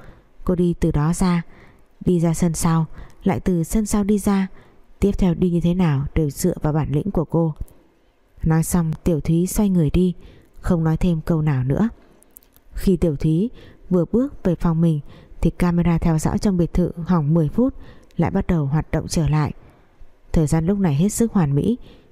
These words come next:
nếu không phải là nhân viên kỹ thuật chuyên nghiệp, sợ là muốn làm điều này sẽ rất khó. Sau khi Tiểu Thúy rời đi, Tưởng Linh Nhi muốn thay một bộ quần áo dày,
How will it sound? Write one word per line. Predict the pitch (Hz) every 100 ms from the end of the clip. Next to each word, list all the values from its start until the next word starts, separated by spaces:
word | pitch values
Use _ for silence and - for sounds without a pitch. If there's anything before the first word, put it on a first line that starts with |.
| -
nếu | 175
không | 190 175
phải | 165
là | 143
nhân | 156 165
viên | 175 165
kỹ | -
thuật | 196 180
chuyên | - 208 190
nghiệp, | 175 147 - - - -
sợ | - - 180
là | 170 151
muốn | 151 156
làm | 202 160
điều | 156 143
này | 143 131
sẽ | - 139
rất | 165 196 -
khó. | 156 156 226 - - - _ _ _ -
Sau | - 170
khi | 151 165
Tiểu | - 156
Thúy | 135 156
rời | 160 175 143
đi, | 165 160 - - - -
Tưởng | 208 160
Linh | 190
Nhi | 190 202 185 - - - -
muốn | 165 180
thay | - 196
một | 175 -
bộ | 160 165
quần | 160
áo | - 180
dày, | - 165 135